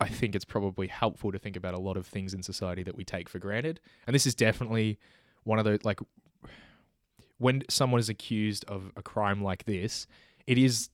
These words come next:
like, oh, not, not even, like, a crime like this. I think generally when people are accused of crimes, people are assumed to be guilty,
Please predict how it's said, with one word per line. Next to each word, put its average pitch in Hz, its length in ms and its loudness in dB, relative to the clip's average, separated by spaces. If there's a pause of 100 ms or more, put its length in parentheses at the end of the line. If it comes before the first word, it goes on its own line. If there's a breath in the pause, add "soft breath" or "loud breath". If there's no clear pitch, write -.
like, 113 260 -2
oh, 123 80 -2
not, 143 220 -4
not 175 140 4
even, 107 140 2
like, 92 160 -2
a - 40 -20
crime 95 240 -2
like 92 100 -6
this. 107 200 -4
I 110 80 0
think 156 220 -2
generally 113 440 -2
when 98 180 -6
people 107 280 -6
are 95 60 -4
accused 92 380 -8
of 87 100 -12
crimes, 90 400 -8 (440)
people 101 260 -2
are 92 80 -2
assumed 92 380 -4
to 90 60 -12
be 90 100 -10
guilty, 90 480 -10